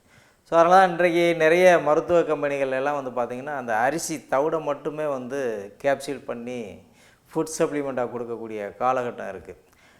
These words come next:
நாம வந்து நல்லா பட்டை தீட்டி, பாலிஷாக, வெள்ளையா, அப்படியே பார்க்குறதுக்கு வந்து,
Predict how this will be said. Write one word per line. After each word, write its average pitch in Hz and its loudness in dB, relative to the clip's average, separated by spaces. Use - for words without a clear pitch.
நாம 180 6
வந்து 180 4
நல்லா 175 6
பட்டை 170 2
தீட்டி, 165 -2
பாலிஷாக, 147 2
வெள்ளையா, 143 0
அப்படியே 131 -2
பார்க்குறதுக்கு 135 0
வந்து, 127 -6